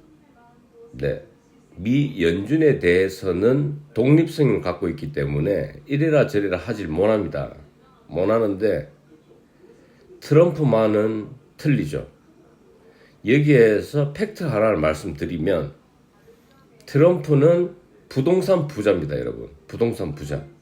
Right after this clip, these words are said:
트럼프 월드라는, 대구에도 트럼프 월드라는 아파트가 있습니다. 트럼프 월드. 매년 트럼프에게 로얄티를 주고 그 이름을 쓰고 있어요.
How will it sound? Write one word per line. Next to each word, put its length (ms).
트럼프 480
월드라는, 840
대구에도 680
트럼프 460
월드라는 520
아파트가 680
있습니다. 580
트럼프 380
월드. 440
매년 720
트럼프에게 720
로얄티를 680
주고 360
그 120
이름을 380
쓰고 340
있어요. 300